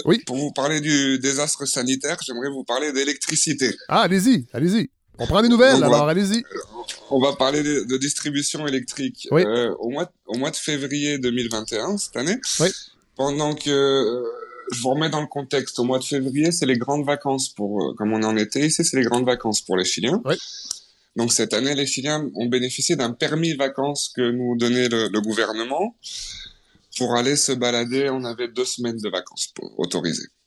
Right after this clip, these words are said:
Speaker 1: Ok.
Speaker 2: Donc pendant que tout le monde était, pendant que les Chiliens étaient à la plage, il y a l'entreprise chinoise qui s'appelle State Grid qui a acheté la compagnie d'électricité chilienne qui s'appelle C G E pour trois millions de dollars.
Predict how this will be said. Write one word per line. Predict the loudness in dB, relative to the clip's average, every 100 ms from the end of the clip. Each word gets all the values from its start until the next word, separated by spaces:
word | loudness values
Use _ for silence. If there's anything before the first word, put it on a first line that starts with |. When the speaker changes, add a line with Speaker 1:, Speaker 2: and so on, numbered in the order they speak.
| -12 -6
Speaker 1:
Ok. | -4 -4 -4 -10 -2
Speaker 2:
Donc | 0 2
pendant | 2 2
que | 0
tout | 0
le | 2
monde | 2
était, | 2 0 -2 0
pendant | 0
que | 2 2 2 2
les | 0
Chiliens | 0 0 -2
étaient | 0 0
à |
la | 0 0
plage, | 0 0 0
il |
y |
a | -4
l'entreprise | -6 -8 -10 -6 -4 -2
chinoise | -2 -2 0 0 -2 -8
qui | -8
s'appelle | -6 -4 -4
State | -4 -4 -4
Grid | -2 0 0 0 -4 -12 -20 -18 -16 -18 -20 _ _ _ _
qui | -6 0 2
a | 4 2 -2 -6
acheté | -6 -6 -6 -4
la | -2 -2
compagnie | -4 -4 -4 -4 -2
d'électricité | -2 -4 -4 -2 -2 -2 0 0 0 -2
chilienne | -2 0 -2 0
qui |
s'appelle | -2 -2 -2
C | 0 0 0
G | 0
E | 0 -4
pour | -8
trois | -4 0
millions | 0 0
de | 2
dollars. | 2 2 0